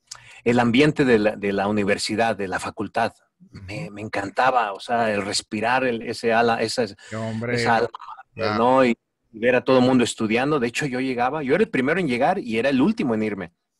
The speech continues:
Speaker 1: Es más, me corrían, me corrían los, los conserjes de la escuela porque, "Oye, ya vamos a cerrar los cubículos, que por favor ya".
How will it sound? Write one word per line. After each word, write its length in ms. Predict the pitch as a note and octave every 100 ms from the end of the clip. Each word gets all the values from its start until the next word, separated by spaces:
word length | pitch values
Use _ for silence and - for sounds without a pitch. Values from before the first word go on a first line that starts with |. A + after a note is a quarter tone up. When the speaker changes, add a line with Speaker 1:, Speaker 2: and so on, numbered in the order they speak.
| _ -
Speaker 1:
Es 80 |
más, 140 | A2 D3+
me 120 | C#3
corrían, 460 | - G#2 D#3 D3+ G#2
me 80 | G2
corrían 340 | G#2 C3 C#3+
los, 280 | A2+ - - _ -
los 120 | A#2
conserjes 560 | A2+ A2+ C3+ D3+ C#3+ A#2
de 80 | A2+
la 60 |
escuela 380 | - - D3 D#3
porque, 220 | A#2 A#2+
"Oye, 280 | C#3 F#3+ E3
ya 140 | D#3 F#3
vamos 240 | F#3 E3
a 60 | C#3+
cerrar 400 | C#3+ D3+ F#3 D#3+
los 160 | C#3+
cubículos, 560 | - D#3 F3 D#3 C#3 B2
que 120 | C3+
por 140 | B2+ A#2
favor 300 | D3 E3+ D#3+
ya". 340 | D3+ D#3+